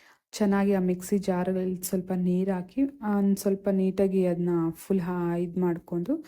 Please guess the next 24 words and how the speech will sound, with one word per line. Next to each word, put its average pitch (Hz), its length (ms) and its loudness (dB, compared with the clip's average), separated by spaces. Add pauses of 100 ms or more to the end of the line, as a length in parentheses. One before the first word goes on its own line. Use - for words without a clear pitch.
(360)
ಅದ್ರಲ್ಲಿರೋದು 202 460 2
ಫುಲ್ಲು 185 380 -2
ನೀವು 180 180 0
ಒಂದ್ 175 240 -2
ತಪ್ಲೆಗೆ 180 400 -6
ಹಾಕ್ಕೊಂಬಿಡಿ. 175 560 -2 (600)
ನೆಕ್ಸ್ಟ್ - 360 0
ಬಂದು, 208 640 0
ಆ, 208 160 2 (120)
ಇಷ್ಟ - 300 -2
ಆಗಿದೆ. 185 560 -2
ಇದಕ್ಕೆ 226 320 4
ನಾನ್ 214 200 4
ನೀರ್ 196 260 2
ಈಗ 214 120 -4 (140)
ಜಾಸ್ತಿ 170 340 -6
ಹಾಕ್ಕೊಳ್ತಿಲ್ಲ, 175 840 -4
ಕಾರಣ 202 420 -4
ಏನಂದ್ರೆ 202 340 0
ನನ್ಗೆ, 226 500 0 (440)
ಆ, 214 100 -2
ಇಷ್ಟು 208 240 -2
ಇದು 196 140 2
ಬೆಲ್ಲದ್ದು 190 480 2